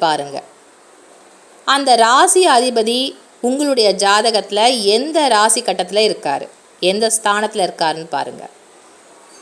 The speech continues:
அவர் நிற்கக்கூடிய நட்சத்திர சாரம் என்னன்னு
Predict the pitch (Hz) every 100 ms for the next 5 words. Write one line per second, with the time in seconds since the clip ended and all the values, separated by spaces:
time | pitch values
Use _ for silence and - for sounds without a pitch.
0 | - - - - - - - 240 240 277
1 | 285 381 392 311 285 285 220 214 285 277
2 | 262 254 233 220 247 262 220 180 180